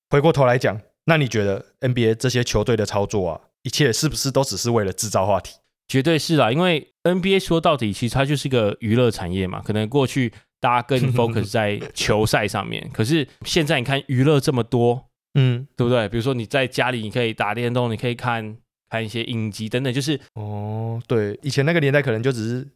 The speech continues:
Speaker 1: 哦，晚上也没事干，就可能出门看个球而已，这样子。
Speaker 2: 对，不然你就出门看球，不然你就在电视上面，就是你只有有线电视嘛。那现在大家娱乐非常多啊，所以我相信N B A他们一定也是竭尽所能，希望给观众有新的体验，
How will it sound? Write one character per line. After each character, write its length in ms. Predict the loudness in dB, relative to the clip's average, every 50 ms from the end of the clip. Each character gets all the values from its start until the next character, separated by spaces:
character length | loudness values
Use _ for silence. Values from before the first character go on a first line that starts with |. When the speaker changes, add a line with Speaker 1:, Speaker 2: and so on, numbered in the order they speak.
| _
Speaker 1:
哦， 100 | -4 -2 0
晚 160 | 0 0 0
上 160 | -2 -2 -4
也 60 | -4
没 160 | -2 -2 -4
事 200 | -4 -2 -4 -4
干， 200 | -2 0 -2 -2
就 80 | -2 -4
可 80 | -6 -6
能 100 | -6 -6
出 160 | -6 -4 -4
门 120 | -2 -2 -4
看 140 | -4 -4
个 100 | -4 -4
球 220 | -6 -8 -8 -10 -10
而 180 | -10 -10 -12
已， 80 | -12 -12 -12
这 60 | -12
样 120 | -12 -12 -8
子。 80 | -2
Speaker 2:
对， 160 | 0 2 2 2
不 80 | 2
然 80 | 0 -2
你 60 | -2
就 40 | -2
出 80 | -2
门 100 | -2 0
看 140 | 0 0 0
球， 100 | 0 -2
不 60 | -2
然 80 | -2 0
你 40 | 0
就 60 | 0
在 40 | -2
电 140 | -2 -2 -4
视 80 | -4
上 120 | -4 -4 -4
面， 140 | -4 -6 -8 -8
就 120 | -6 -6
是 80 | -6 -6
你 60 | -6
只 120 | -4 -2 -2
有 140 | 0 0
有 120 | 0 -2 -4
线 140 | -4 -4 -4
电 160 | -4 -4 -4
视 120 | -6 -8
嘛。 140 | -10 -12 -14 -20 _ _ _
那 160 | -4 -2 -2 0
现 120 | 0 0
在 60 | 0
大 140 | 0 0 0
家 180 | 2 2 0 0
娱 160 | 0 0 2
乐 220 | 2 2 2 0 -2 -8 _ _ _ _ -2
非 160 | 0 0 0
常 200 | 0 -2 -2 -2
多 160 | 0 0 0
啊， 120 | 0 0
所 160 | 0 0 0 0
以 100 | 0 -2 -8 _ _ _
我 100 | -6 -4
相 160 | -2 0 0
信 100 | 0 0
N 220 | 0 0 0 0 0
B 160 | 0 2 2
A 80 | 2 0
他 120 | 0 -2
们 100 | -2 -2
一 60 | -2
定 80 | -2 -2
也 100 | -2 -2
是 300 | -2 -2 0 0 -2 -2 -6 _ _ _ _ _ _ -2
竭 200 | 2 2 2 2
尽 220 | 2 0 0 0
所 220 | 0 0 0 0
能， 180 | 0 -2 -4 -6
希 160 | -2 0 2
望 180 | 2 2 2 0 -6 _ _
给 300 | -4 -2 -2 -2 -4 -6 -8 _ _
观 260 | 0 0 2 2 0
众 240 | 0 0 0 0 0
有 260 | -2 -4 -4 -4 -8 -8
新 240 | -6 -4 -2 0 0
的 100 | 0 -2
体 180 | -2 -4 -4
验， 220 | -2 -2 -2 -4